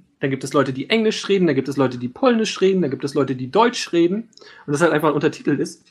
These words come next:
Und in Deutsch haben sie es sich so einfach gemacht und haben einfach Deutsch, Deutsch, Deutsch, Deutsch, Deutsch. Alle sprechen Deutsch. Und das ist schon, ja, sehr seltsam.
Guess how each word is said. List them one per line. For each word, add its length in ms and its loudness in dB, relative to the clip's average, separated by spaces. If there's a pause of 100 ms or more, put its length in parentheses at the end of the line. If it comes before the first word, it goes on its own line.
(160)
Und 100 2
in 80 6
Deutsch 220 4
haben 100 2
sie 80 -6
es 80 -8
sich 140 -8
so 160 0
einfach 260 0
gemacht 360 -4
und 300 -6
haben 180 4
einfach 380 0 (500)
Deutsch, 260 4
Deutsch, 320 0
Deutsch, 300 0
Deutsch, 260 2
Deutsch. 160 -8
Alle 160 2
sprechen 360 -4
Deutsch. 380 -2 (240)
Und 120 -8
das 100 -6
ist 140 -6
schon, 400 0
ja, 320 0 (240)
sehr 240 2
seltsam. 480 -4